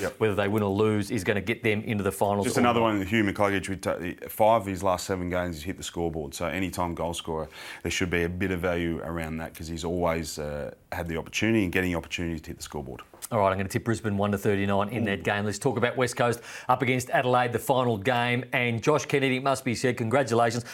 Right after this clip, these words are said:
Speaker 2: What a superstar he's been, involved in the trade deal with Chris
Speaker 1: Chris Judd,
Speaker 2: Judd.
Speaker 1: Josh
Speaker 2: Um,
Speaker 1: Kennedy,
Speaker 2: I
Speaker 1: who
Speaker 2: think
Speaker 1: wins?
Speaker 2: both won. I think the, both
Speaker 1: Don't
Speaker 2: the
Speaker 1: be
Speaker 2: winners, but
Speaker 1: offensive to
Speaker 2: overall,
Speaker 1: Brownlee.
Speaker 2: there's a
Speaker 1: Yeah.
Speaker 2: premiership, so
Speaker 1: Correct.
Speaker 2: West Coast win.
Speaker 1: Yeah, that is my opinion.
Speaker 2: There's a
Speaker 1: You,
Speaker 2: West Coast,
Speaker 1: if
Speaker 2: so
Speaker 1: you,
Speaker 2: they
Speaker 1: if you
Speaker 2: win.
Speaker 1: ask me, Josh
Speaker 2: All right.
Speaker 1: Kennedy, I think they won that trade.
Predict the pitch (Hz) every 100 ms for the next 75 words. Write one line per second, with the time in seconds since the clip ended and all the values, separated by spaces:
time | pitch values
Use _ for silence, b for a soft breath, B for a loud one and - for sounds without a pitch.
0 | B 139 120 160 147 127 135 123 110 107
1 | 92 131 131 127 - - 101 95 139 147
2 | 117 113 98 - 117 104 104 101 92 131
3 | 143 - 110 113 113 B B - 113 113
4 | 113 110 92 85 220 226 117 95 147 147
5 | 143 143 - 117 117 135 202 - 131 123
6 | 131 113 101 127 151 185 127 131 165 175
7 | 120 131 143 180 175 151 185 151 170 208
8 | - 127 123 - 160 165 160 - 190 -
9 | 139 117 113 131 - 120 113 - 98 85
10 | - 92 - 90 87 87 82 82 80 76
11 | 76 _ 107 98 95 104 - 107 104 -
12 | 98 95 92 113 98 95 98 82 - -
13 | 107 87 107 98 92 90 67 82 82 78
14 | - 76 71